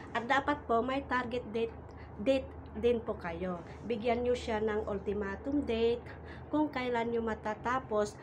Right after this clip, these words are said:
para makapag-umpisa uli kayo sa iba nyong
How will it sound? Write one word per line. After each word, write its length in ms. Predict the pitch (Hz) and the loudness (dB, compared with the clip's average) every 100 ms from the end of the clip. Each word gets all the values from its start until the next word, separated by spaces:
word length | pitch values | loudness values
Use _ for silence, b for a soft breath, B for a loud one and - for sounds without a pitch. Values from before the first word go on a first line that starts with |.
| B - | B -6
para 320 | - 262 240 233 | -2 0 0 0
makapag-umpisa 1040 | 233 233 247 226 220 220 214 202 - 302 320 | 0 -2 -2 -2 -2 -2 2 0 2 0 2
uli 160 | 302 | 0
kayo 400 | 294 262 247 226 226 B B | 0 0 2 2 -2 B B
sa 480 | - 254 240 254 - | -2 4 4 2 -2
iba 480 | 220 214 214 220 220 | -4 -2 0 2 2
nyong 400 | 226 233 233 233 | 2 4 2 0